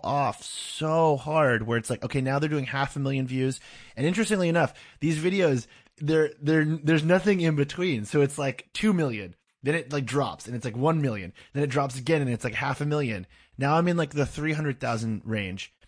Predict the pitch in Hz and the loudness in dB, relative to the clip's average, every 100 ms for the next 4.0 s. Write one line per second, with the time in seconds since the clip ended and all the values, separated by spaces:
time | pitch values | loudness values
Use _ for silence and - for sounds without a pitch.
0 | _ _ - 196 170 160 127 120 143 147 | _ _ -2 0 2 2 0 0 2 2
1 | 151 151 151 147 139 139 123 143 165 175 | 2 0 0 -2 0 -2 0 0 0 -2
2 | 156 - 151 147 127 120 - 110 - 147 | -4 -2 -4 -4 -4 -6 -4 -6 -4 -6
3 | 139 - 123 - 202 - - - 139 | -4 -4 -6 -2 -2 -2 -10 -6 -4